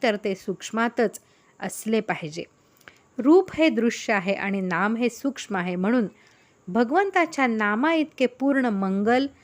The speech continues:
असे दुसरे कोणतेही नाही. अर्थात ज्याने भगवंताचे नाम आपल्या अंतरात धारण केले तोच खरा सुधारलेला मनुष्य होय. साहेबासारखे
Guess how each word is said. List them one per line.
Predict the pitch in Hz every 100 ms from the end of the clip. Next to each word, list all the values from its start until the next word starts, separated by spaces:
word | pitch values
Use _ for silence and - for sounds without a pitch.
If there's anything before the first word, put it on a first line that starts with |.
| _ _ -
असे | 233 320
दुसरे | 294 302 320 320
कोणतेही | 320 208 185 - 185 220 220
नाही. | 165 160 160 - _ _ - _ -
अर्थात | 247 247 359
ज्याने | 320 349 330
भगवंताचे | 294 277 277 269 269 - 247
नाम | 226 233 285
आपल्या | 285 247 233 226
अंतरात | 226 220 214 277 294
धारण | 226 247 240 214
केले | 202 190 165 - - - _ -
तोच | 269 - -
खरा | 190 196 202
सुधारलेला | - 190 180 175 175 170 185
मनुष्य | 185 160 156 -
होय. | 151 160 - -
साहेबासारखे | - - 226 190 175 247 294 302 277 247 254